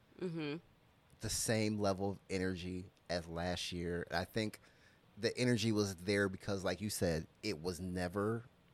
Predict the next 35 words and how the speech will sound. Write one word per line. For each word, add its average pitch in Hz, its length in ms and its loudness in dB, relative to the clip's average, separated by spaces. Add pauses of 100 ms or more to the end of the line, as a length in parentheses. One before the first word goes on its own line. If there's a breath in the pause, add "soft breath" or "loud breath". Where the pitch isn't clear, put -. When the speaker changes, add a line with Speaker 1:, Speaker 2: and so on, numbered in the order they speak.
(140)
Speaker 2:
it 123 80 6
was 110 80 6
Speaker 1:
Right. 139 220 2
Speaker 2:
inclusive, 139 520 4 (360 loud breath)
and 107 100 2
it 104 80 4
was 95 160 0
never 101 420 4
really 98 300 0
done 101 380 0
before 110 440 2
like 131 300 4
that. 175 380 0
Speaker 1:
Mm-hmm. 156 400 -6 (160)
Speaker 2:
So 110 240 4 (580 loud breath)
as 120 280 6
people 131 280 0
were 113 120 8
coming 113 340 2
in 113 140 4
and 95 100 2
seeing 117 380 2
it, 127 140 2
you 113 120 -6
could 107 100 0
see, 110 300 -2
like, 92 440 0 (320)
the, 107 240 2 (160)
like, 107 160 2
the 107 200 -2
energy 107 500 0
level 101 440 2
rise, 104 440 4
like, 87 180 2 (200)
"Yo, 101 840 4